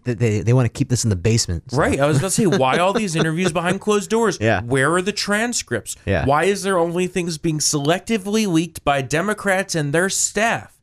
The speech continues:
Speaker 1: Yeah.
Speaker 2: Because Republicans are being excluded.
Speaker 1: Yeah.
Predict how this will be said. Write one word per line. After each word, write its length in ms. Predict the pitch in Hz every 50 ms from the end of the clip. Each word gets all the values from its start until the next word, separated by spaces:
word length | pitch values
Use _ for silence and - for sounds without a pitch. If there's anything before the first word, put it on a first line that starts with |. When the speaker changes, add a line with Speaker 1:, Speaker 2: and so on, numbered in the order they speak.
| _ _
Speaker 1:
Yeah. 220 | 110 104 - - - _
Speaker 2:
Because 320 | - 135 131 156 147 127 120
Republicans 640 | 131 - - 147 156 156 180 175 - 170 165 143
are 60 | 143 131
being 280 | 120 123 131 135 135 131
excluded. 840 | 113 - - - - - - 143 170 185 175 127 98 - - - _ _
Speaker 1:
Yeah. 220 | 95 82 58 -